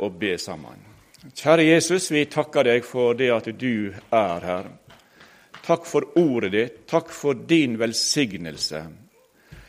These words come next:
Og så ber vi også for deg som er her for første gang. Vi ber om at de må få oppleve det godt å være her.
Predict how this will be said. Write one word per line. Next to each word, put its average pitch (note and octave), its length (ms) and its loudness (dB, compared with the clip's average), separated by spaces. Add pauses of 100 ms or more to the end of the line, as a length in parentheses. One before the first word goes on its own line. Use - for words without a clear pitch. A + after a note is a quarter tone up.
(420)
Og - 80 -16
så - 120 -14
ber E3 200 6
vi E3 80 8
også D#3 240 0
for B2+ 160 -2
deg A#2+ 240 6
som A2+ 240 -4
er G#2+ 140 0
her F#2+ 60 -10
for F#2+ 160 -10
første C3 520 -6
gang. B2+ 280 -4
Vi B2 120 -6
ber G#2+ 240 -6
om G2+ 160 -8
at G2 160 -12
de G#2 160 -6
må G2+ 80 -8
få G#2+ 160 -6
oppleve G2 440 -8
det F2+ 120 -12
godt - 400 -8
å D#2+ 40 -6
være F#2 360 -2
her. A#2+ 160 -20